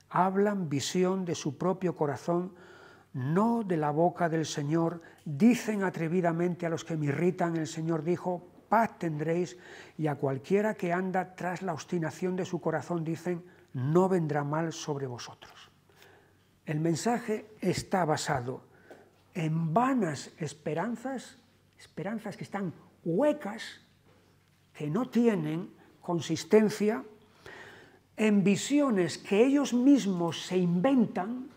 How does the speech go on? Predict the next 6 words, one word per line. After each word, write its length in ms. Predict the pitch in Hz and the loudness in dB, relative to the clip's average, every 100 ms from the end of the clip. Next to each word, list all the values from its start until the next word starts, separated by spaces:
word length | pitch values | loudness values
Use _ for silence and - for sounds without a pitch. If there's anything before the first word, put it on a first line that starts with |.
| - - - - _ _ - | -20 -20 -20 -20 _ _ -6
que 80 | 165 | 0
ellos 200 | 208 185 | 0 2
mismos 480 | 220 196 185 170 - - | 2 2 0 -2 -6 -20
se 300 | - - 170 | -14 -6 0
han 240 | 175 247 247 | 0 -2 -4
fabricado, 920 | - 196 180 180 240 208 156 202 294 | -4 0 0 0 0 0 0 -2 -4